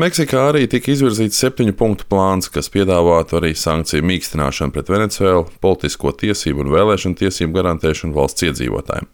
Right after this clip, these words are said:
Tāpat opozīcija vēlas panākt lielāku humāno palīdzību ekonomiskajās grūtībās nonākušajiem iedzīvotājiem, vairāk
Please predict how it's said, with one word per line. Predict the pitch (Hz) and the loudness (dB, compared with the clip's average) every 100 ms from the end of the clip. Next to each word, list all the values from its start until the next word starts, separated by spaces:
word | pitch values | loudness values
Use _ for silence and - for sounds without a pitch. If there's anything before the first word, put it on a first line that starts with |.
| - - - - - - | -18 -18 -16 -16 -10 -4
Tāpat | 73 80 101 | -2 0 0
opozīcija | 113 107 95 95 92 | 0 0 0 2 4
vēlas | 98 - | 4 2
panākt | 104 104 87 | 0 0 0
lielāku | 98 101 95 85 113 | 0 2 2 0 0
humāno | 107 73 71 76 | 2 2 0 0
palīdzību | 90 85 69 73 69 82 | 2 2 0 -2 0 -2
ekonomiskajās | - 80 71 - 73 71 82 | -2 -2 -2 -4 -4 -2 -2
grūtībās | 85 80 69 69 69 87 | -2 -2 -2 -2 -2 -2
nonākušajiem | 82 73 69 - 69 71 101 | 0 0 -2 -4 -4 0 0
iedzīvotājiem, | 104 98 92 87 87 85 80 - - - - - | 0 2 2 2 2 0 0 -4 -16 -18 -6 0
vairāk | 120 107 | 2 2